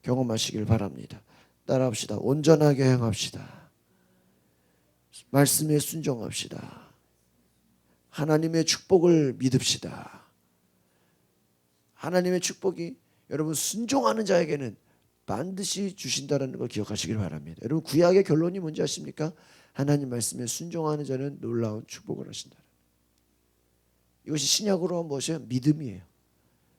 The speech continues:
예수 그리스도를 믿고 성령의 충만함으로 그 약속을 가지고 믿음으로 전진하면 하나님이 일하신다라는. 그러니까 여러분, 축복이 와서 일하는 게 아니에요. 그건 믿음이 없는 자입니다. 내가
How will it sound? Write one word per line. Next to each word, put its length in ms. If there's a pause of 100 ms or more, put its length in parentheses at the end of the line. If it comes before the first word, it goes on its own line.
(220)
예수 280
그리스도를 400
믿고 500
성령의 520
충만함으로 800 (480)
그 300
약속을 480
가지고 380
믿음으로 640
전진하면 920 (580)
하나님이 500
일하신다라는. 680 (1040)
그러니까 120
여러분, 300
축복이 440
와서 420
일하는 280
게 100
아니에요. 200
그건 140
믿음이 280
없는 240
자입니다. 480 (720)
내가 480